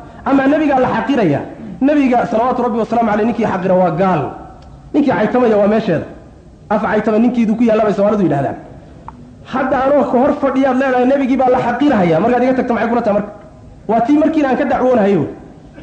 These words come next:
Wixii jira ha la sheego, laakiin ha la isku been abuuran. Maanan xaqirin nebiga, salawaatu Rabbi wa salaamu. Bal waxaan rumaysannahay,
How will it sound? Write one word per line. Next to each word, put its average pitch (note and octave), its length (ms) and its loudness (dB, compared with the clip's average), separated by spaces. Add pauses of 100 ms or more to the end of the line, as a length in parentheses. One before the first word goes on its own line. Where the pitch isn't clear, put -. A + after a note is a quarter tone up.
(140)
Wixii D4 360 2 (160)
jira B3 220 2
ha A3+ 160 0
la C4+ 80 2
sheego, G3+ 220 0
laakiin A3+ 180 2
ha B3 60 4
la C4 40 4
isku B3 160 -2
been D#4 120 2
abuuran. C#4 300 2 (360)
Maanan B3+ 320 2
xaqirin A#3+ 340 0
nebiga, B3 220 2
salawaatu A3+ 320 0
Rabbi A3 160 0
wa G#3 60 0
salaamu. G#3+ 220 0
Bal C#4 100 0
waxaan B3+ 260 0
rumaysannahay, B3 520 2